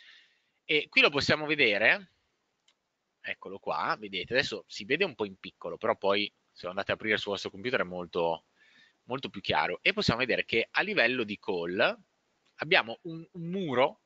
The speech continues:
<laughs> un, un muro veramente di opzioni in area settanta, così come a livello di put, e questo mi ha sorpreso un po' di più, ed è, ed è qui che dico sempre diamo un'occhiata alle anomalie, perché qui abbiamo invece un muro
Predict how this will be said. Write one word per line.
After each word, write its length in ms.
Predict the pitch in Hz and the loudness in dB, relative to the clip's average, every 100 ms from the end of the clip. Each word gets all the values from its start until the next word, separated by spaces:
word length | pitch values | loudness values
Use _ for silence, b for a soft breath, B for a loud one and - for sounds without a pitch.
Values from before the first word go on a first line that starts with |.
| - | -10
<laughs> 120 | - | -2
un, 640 | 135 139 127 147 147 135 - B B B B | -2 -2 -8 -2 -2 -2 -6 B B B B
un 140 | 131 | -12
muro 340 | 139 208 190 117 | -4 2 4 6
veramente 580 | 113 120 139 143 - 113 | 6 6 4 4 2 2
di 100 | 131 | 2
opzioni 640 | 123 - 156 156 165 175 - | 0 2 4 4 4 0 0
in 160 | 160 | 2
area 400 | 104 104 104 104 - | 4 4 4 4 0
settanta, 920 | 113 - 110 _ 98 85 90 - 87 | -8 -2 -4 _ -2 -2 -6 -8 -10
così 280 | - 160 269 | -6 2 2
come 320 | - 175 117 | 6 4 6
a 20 | 117 | 4
livello 280 | 143 240 | 4 2
di 120 | 143 113 | 2 -2
put, 220 | 117 190 | -2 0
e 20 | |
questo 220 | 302 285 | 2 2
mi 80 | 151 | 2
ha 60 | 127 | 2
sorpreso 360 | 131 139 135 | 0 -4 -4
un 60 | 113 | -4
po' 80 | 113 | -4
di 100 | 101 | -4
più, 140 | 104 | -2
ed 60 | 104 | 0
è, 80 | 117 | 0
ed 160 | - | -2
è 80 | 120 | -4
qui 160 | - 147 | -2 -2
che 80 | |
dico 180 | 113 107 | -2 -2
sempre 360 | 101 110 98 - B B B B | -4 -2 -2 -4 B B B B
diamo 280 | _ 139 160 | _ 2 2
un'occhiata 380 | 135 - 147 123 | -4 0 2 4
alle 120 | 107 | 0
anomalie, 520 | 110 113 120 98 104 | 0 0 0 0 -2
perché 240 | - 202 247 | 0 0 2
qui 100 | 175 | 2
abbiamo 240 | 123 123 | 4 0
invece 300 | 147 135 131 | 2 0 0
un 120 | 131 | -4
muro 640 | 143 147 131 123 175 240 | -8 -8 0 4 4 2